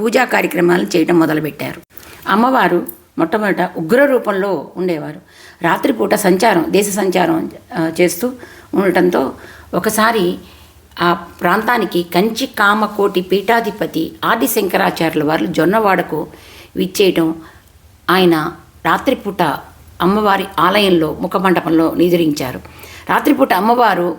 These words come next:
గ్రామంలోకి వెళ్ళటం చూసిన ఆయన అమ్మవారిని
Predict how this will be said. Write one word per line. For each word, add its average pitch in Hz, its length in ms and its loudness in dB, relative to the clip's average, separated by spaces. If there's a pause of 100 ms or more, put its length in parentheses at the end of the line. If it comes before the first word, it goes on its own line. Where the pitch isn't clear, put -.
గ్రామంలోకి 220 720 2
వెళ్ళటం 185 480 0 (120)
చూసిన 180 440 -2 (400)
ఆయన 170 420 2 (120)
అమ్మవారిని 185 680 2